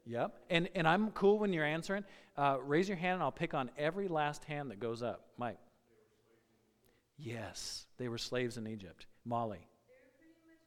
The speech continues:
Speaker 2: nomads, didn't have, like, a set place for their country, for their whole culture.
Speaker 1: Yes. Since they left what the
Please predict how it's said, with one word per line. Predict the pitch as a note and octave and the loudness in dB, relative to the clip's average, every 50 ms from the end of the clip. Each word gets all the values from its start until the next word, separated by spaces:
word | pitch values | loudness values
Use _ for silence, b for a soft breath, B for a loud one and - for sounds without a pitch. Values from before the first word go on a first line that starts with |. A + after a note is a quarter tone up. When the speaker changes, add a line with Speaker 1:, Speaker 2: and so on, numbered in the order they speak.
| B3 | _
Speaker 2:
nomads, | A#3+ A#3+ A#3 A#3+ A#3+ B3+ B3 B3+ B3+ B3+ | _ _ _ _ _ -20 -20 _ _ _
didn't | A3+ A#3 A#3 A#3 A#3 A#3+ A#3+ B3 | _ _ _ _ _ _ _ _
have, | B3 A#3+ A#3+ A#3+ A#3+ | _ _ _ _ _
like, | A#3 A3+ A3+ | _ _ _
a | G#3+ G#3+ G#3+ | _ _ _
set | G#3+ G#3 G#3 G#3 G#3 G#3 G#3 | _ _ -20 -20 _ _ _
place | _ _ G#3+ | _ _ _
for | G3+ G#3 G#3+ | -20 _ _
their | G#3 G3 G#3 G#3 G3+ | _ _ _ _ _
country, | G3 G3 G3 G3+ G3+ G3+ G3 G3 G3+ | _ _ _ _ _ _ _ _ _
for | G3+ G3+ G3+ G3 _ _ _ _ _ F#3+ F#3+ F#3 | _ _ _ _ _ _ _ _ _ _ _ _
their | F#3 | _
whole | F#3 _ _ F#3 F#3 F#3 F#3 F3+ F3 F3 F3 | _ _ _ _ _ _ -20 _ _ _ _
culture. | _ _ _ _ _ _ _ _ E3+ _ _ _ _ _ _ A2+ A2 A2 | _ _ _ _ _ _ _ _ _ _ _ _ _ _ _ -16 -14 -10
Speaker 1:
Yes. | A2 A2 A2+ A2 G2+ F2 E2+ - - - - - - - b b b b b b | -8 -6 -6 -6 -8 -10 -12 -10 -8 -8 -8 -8 -10 -12 b b b b b b
Since | b - - - - B2 B2 C3+ D3 D#3+ D#3+ - - - - - - _ _ _ _ - C3 | b -2 -2 0 0 0 -2 -2 -2 -4 -6 -6 -8 -8 -10 -14 -20 _ _ _ _ -14 -6
they | A#2 C3 C3 B2+ C3 C#3 C#3 C3+ C#3 - | -2 0 2 2 2 0 0 -2 -4 -6
left | - B2 B2 B2 B2 C3 - - - - - _ _ _ _ _ _ _ - | -4 -2 0 2 0 0 -2 -6 -14 -20 -20 _ _ _ _ _ _ _ -16
what | A#2+ A#2 A2+ A#2 A#2+ B2 B2 - - B2 | -12 -8 -4 -2 -2 -2 -2 -4 -10 -10
the | G#2+ B2 A#2 A2+ A2 | -8 -6 -6 -6 -6